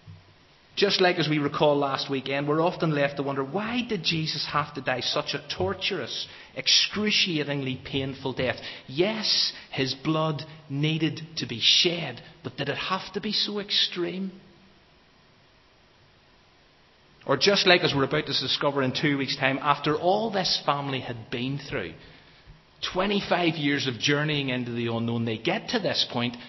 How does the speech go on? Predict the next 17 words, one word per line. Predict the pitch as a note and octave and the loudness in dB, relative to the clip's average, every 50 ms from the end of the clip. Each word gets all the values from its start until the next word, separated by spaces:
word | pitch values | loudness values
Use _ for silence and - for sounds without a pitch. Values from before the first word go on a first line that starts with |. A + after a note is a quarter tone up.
| - - | -14 -10
and | - A#2 | -6 -6
then | A2+ A2+ A2 | -6 -6 -4
God | - C#3+ C#3+ D3+ D#3+ D#3 | -4 -4 -2 -2 -4 -6
turns | - - A#2+ A#2 G#2+ A2 | -6 -6 -6 -6 -6 -6
around | G#2+ A2 A2 G#2+ | -6 -6 -6 -6
to | G#2 - G#2+ | -8 -8 -8
Abraham | G#2 G2+ G#2 G2+ G2+ | -8 -8 -10 -10 -8
and | G2+ | -8
says, | - - G#2 F#2+ - | -8 -8 -8 -8 -10
"I | G2 | -10
want | F#2 F#2+ F#2+ F#2 - | -10 -10 -12 -12 -12
you | F#2 E2+ | -14 -14
to | F2 | -12
kill | - - - - F2+ F2+ - | -12 -12 -10 -10 -12 -12 -14
your | E2+ - | -14 -10
son." | - - - - D2+ - - - - - _ - _ _ _ _ _ _ _ _ _ _ _ _ _ _ _ _ _ _ _ _ _ - - _ _ _ _ _ _ _ - | -8 -8 -8 -8 -10 -14 -16 -18 -20 -20 _ -20 _ _ _ _ _ _ _ _ _ _ _ _ _ _ _ _ _ _ _ _ _ -20 -20 _ _ _ _ _ _ _ -14
Why? | - A#2+ A2 G2+ F#2+ - | -12 -10 -10 -10 -10 -12